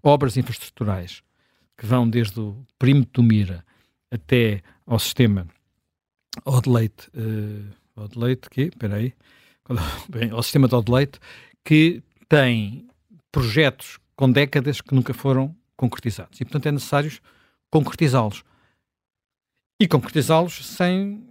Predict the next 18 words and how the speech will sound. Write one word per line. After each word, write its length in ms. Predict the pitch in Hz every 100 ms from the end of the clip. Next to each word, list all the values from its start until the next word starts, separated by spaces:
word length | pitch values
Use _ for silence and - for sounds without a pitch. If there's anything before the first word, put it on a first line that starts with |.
| -
sem, 640 | - 147 139 156 156 160 151 139 _ _ _
sem 100 | 147
manias, 400 | 160 160 127 110
não 80 | 110
é? 160 | 135 151 _ _ _ _ _ 123 110
O 40 | 110
Bloco 280 | 104 139 -
de 60 |
Esquerda 300 | - 107 101
pôs 160 | - 117
na 60 | 110
Assembleia 300 | - 98 101
da 80 |
República, 580 | 113 127 120 101 107 117 127 -
intro-, 300 | 113 - 131 _ _ _ _
quando 200 | - 113
foi 560 | - 123 107 104 107 107
anunci-, 260 | 120 117